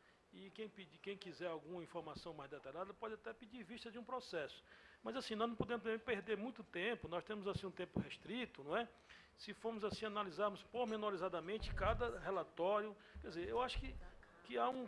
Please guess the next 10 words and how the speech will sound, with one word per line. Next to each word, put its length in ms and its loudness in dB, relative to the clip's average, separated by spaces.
um, 360 -4
um 40 -8
critério 520 4
de, 240 -8
de, 280 -10
digamos 260 -8
assim, 280 -6
de 100 -18
confiança, 720 2
né, 180 -6